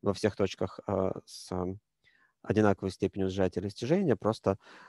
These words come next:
мы точно знаем, что мы ее в горизонтальном направлении с-, сильно сжимаем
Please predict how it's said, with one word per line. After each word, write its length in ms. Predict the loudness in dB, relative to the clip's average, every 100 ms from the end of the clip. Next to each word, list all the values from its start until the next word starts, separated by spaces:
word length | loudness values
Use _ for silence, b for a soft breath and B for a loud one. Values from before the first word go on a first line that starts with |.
| B
мы 140 | 0 4
точно 320 | 4 4 2
знаем, 300 | 4 4 2
что 200 | 0 0
мы 160 | 2
ее 500 | 0 0 2 2 2 0
в 520 | -4 -4 -2 -2 -2 -8 _ b b -2
горизонтальном 680 | 0 4 4 6 6 6 0
направлении 540 | 0 0 2 2 0
с-, 140 | -4 -10 _ _ _ _ -16
сильно 400 | -2 2 2 2
сжимаем 540 | 0 0 2 2 0